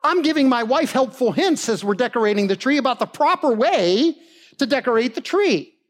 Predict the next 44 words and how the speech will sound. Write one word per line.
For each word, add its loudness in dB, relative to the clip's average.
And -2
she's -2
listening 0
to 0
me, 4
and 4
when 2
she -2
turns 0
her -2
back, -2
I 0
move 0
her 0
ornaments 0
to -2
where 2
they -2
should -4
be. -4
And 0
miraculously, 0
we 2
make 2
it -4
through 0
the, -2
the -2
tree 0
decorating, 0
and -2
we're 2
getting 2
ready 2
to 0
put -4
the -2
icicles -2
on 0
the -6
tree. -2
And 0
so 0
I, 2